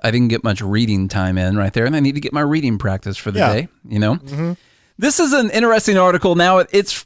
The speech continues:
Speaker 1: it's from Slate, all right? So it's called The Freedom to Move or Stay Still. Now, economic mobility is something that we've talked about a lot. That's something that doesn't get measured very well,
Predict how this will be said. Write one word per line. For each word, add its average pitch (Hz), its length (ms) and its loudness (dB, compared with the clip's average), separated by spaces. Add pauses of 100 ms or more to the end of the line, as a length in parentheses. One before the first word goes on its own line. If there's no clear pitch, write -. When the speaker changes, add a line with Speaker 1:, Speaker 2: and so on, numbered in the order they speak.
Speaker 1:
it's 202 160 0
from 202 240 0
Slate, 208 560 0 (760)
all 120 120 0
right? 143 280 2 (420)
So 180 480 2
it's 175 160 -2
called 214 240 2
The 170 80 0
Freedom 247 460 2
to 220 120 2
Move 120 580 0
or 160 200 2
Stay 156 280 0
Still. 135 440 -2 (160)
Now, 156 240 2
economic 240 500 2
mobility 160 540 2
is 160 100 -2
something 160 340 0
that 143 100 0
we've 135 140 2
talked 139 260 0
about 123 200 2
a 117 40 2
lot. 110 260 2
That's - 140 -2
something 185 340 0
that 135 260 0
doesn't 170 280 2
get 139 180 -2
measured 127 400 2
very 113 200 2
well, 104 420 2